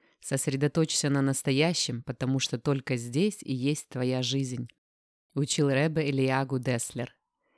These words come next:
Нет лучше времени, чем настоящее. На самом деле вообще нету другого времени, кроме сейчас.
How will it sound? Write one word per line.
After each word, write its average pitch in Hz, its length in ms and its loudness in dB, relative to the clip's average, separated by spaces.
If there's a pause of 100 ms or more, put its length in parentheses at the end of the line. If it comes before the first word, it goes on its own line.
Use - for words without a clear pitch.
(360)
Нет 196 380 4
лучше 175 340 4
времени, 160 520 4
чем 165 280 2
настоящее. 165 880 0 (540)
На 135 140 2
самом 175 420 4
деле 147 260 2
вообще 156 460 4
нету 156 280 4
другого 131 440 2
времени, 147 560 0
кроме 139 300 0
сейчас. 135 720 -4